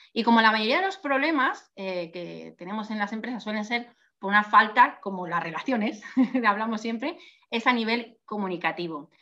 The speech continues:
Pero qué sería adecuado y qué no, porque a veces metemos en una estación un, eh, met-, como el equipo no se conoce,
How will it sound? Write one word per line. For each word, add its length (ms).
Pero 220
qué 120
sería 280
adecuado 380
y 60
qué 120
no, 140
porque 160
a 40
veces 200
metemos 440
en 100
una 140
estación 680
un, 500
eh, 100
met-, 260
como 260
el 80
equipo 320
no 100
se 180
conoce, 480